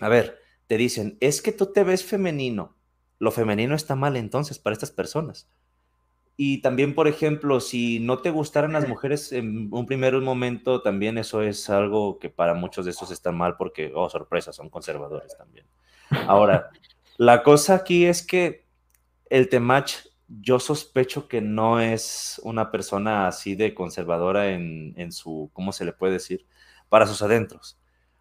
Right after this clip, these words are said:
Speaker 1: Pero es que si ya se pone a decir otra cosa, o pierde el fandom, o yo no sé. Pero es curioso que en Venga la Alegría sí tuvo que salir a decir, "Yo soy feminista".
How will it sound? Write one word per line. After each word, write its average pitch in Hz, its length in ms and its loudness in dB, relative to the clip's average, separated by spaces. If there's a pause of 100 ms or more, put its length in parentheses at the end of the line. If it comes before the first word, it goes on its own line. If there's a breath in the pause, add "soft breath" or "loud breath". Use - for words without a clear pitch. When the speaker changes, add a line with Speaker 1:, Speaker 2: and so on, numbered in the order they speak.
(420)
Speaker 1:
Pero 113 180 6
es 110 100 4
que 156 120 0
si 139 180 0
ya 120 160 6
se 147 140 0
pone 147 260 2
a 151 60 4
decir 131 280 0
otra 147 260 0
cosa, 135 520 2 (480)
o - 360 -6
pierde 107 320 2
el 151 100 2
fandom, 123 520 0
o 95 120 -2
yo 95 100 0
no 117 140 -4
sé. 135 280 -8 (880 loud breath)
Pero 143 680 10
es 139 180 2
curioso 180 480 8
que 160 80 0
en 123 140 2
Venga 143 240 4
la 160 80 6
Alegría 127 400 2
sí 151 120 -4
tuvo 151 280 -2
que 147 80 -4
salir 147 260 -2
a 147 60 2
decir, 127 300 -2
"Yo 139 200 2
soy 139 280 -2
feminista". 117 1500 -4